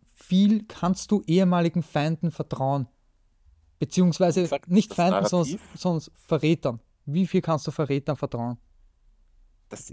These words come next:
Speaker 2: das ist eben das. Das Narrativ sagt nicht, äh, das, das Narrativ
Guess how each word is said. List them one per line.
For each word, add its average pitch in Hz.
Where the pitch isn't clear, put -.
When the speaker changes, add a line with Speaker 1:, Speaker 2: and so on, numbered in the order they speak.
Speaker 2:
das 113
ist 175
eben 98
das. 87
Das -
Narrativ 95
sagt -
nicht, 110
äh, 107
das, 101
das -
Narrativ 101